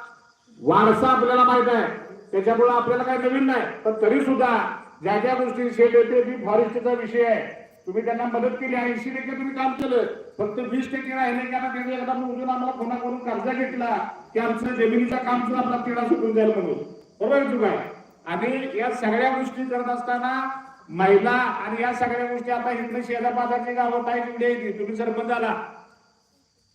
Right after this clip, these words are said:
आता हे लोन सगळं बाणवडपर्यंत गेलं पाहिजे आपलं, आणि आपण सगळे ते लिहायचं आहे. आणि येणाऱ्या काळामध्ये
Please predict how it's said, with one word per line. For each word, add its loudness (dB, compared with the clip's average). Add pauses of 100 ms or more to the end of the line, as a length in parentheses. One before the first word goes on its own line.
(200)
आता -4
हे 2
लोन 2
सगळं -2
बाणवडपर्यंत 0
गेलं -4
पाहिजे 0
आपलं, -2 (320)
आणि -4
आपण -4
सगळे -2
ते -6
लिहायचं 2
आहे. -4 (320)
आणि -2
येणाऱ्या 4
काळामध्ये 4